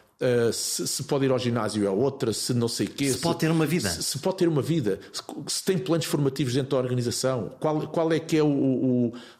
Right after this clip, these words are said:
Speaker 1: quem é que discutia de antes, tirando as grandes empresas e as grandes fias, quem é que discutia um plano de carreira? Hoje o Jorge vê um miúdo com vinte e um, vinte e dois anos dizer, "Tá bem, eu venho para aqui trabalhar, mas qual é o passo a seguir?
Speaker 2: Sim.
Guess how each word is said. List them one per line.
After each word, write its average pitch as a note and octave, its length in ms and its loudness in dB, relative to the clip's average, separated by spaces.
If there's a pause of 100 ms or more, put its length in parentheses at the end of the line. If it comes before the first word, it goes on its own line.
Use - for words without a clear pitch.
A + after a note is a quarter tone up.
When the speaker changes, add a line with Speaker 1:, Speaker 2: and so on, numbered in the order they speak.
Speaker 1:
quem G#3 120 0
é - 20 0
que G3 80 -16
discutia - 440 -2
de G#2+ 80 -2
antes, A2 360 -2
tirando B2 420 0
as G#2 80 -2
grandes G#2+ 300 0
empresas G#2 380 -2
e G#2+ 60 2
as G2+ 80 0
grandes G#2 300 -2
fias, G#2+ 280 0
quem - 160 -2
é - 40 0
que G3+ 60 -16
discutia - 280 -4
um C3+ 60 0
plano B2+ 240 -2
de - 80 -14
carreira? E2+ 440 -4 (580)
Hoje A#2+ 140 2
o - 20 0
Jorge A2 240 0
vê A2 100 -2
um A2+ 80 2
miúdo A#2 240 0
com A2+ 140 -2
vinte G2+ 240 -4
e A2+ 60 0
um, A2 40 2
vinte G#2 200 -2
e A2 40 2
dois G2+ 220 2
anos A#2 180 0
dizer, A#2 380 0
"Tá C3 100 -2
bem, C3 140 0
eu G#2 80 0
venho G#2+ 140 0
para A#2+ 100 -2
aqui A2+ 160 -2
trabalhar, A2 460 0
mas A#2+ 300 0
qual B2+ 200 -2
é B2+ 60 4
o A#2 80 0
passo G#2+ 320 -4
a - 20 0
seguir? B2 380 0
Speaker 2:
Sim. F2+ 160 -2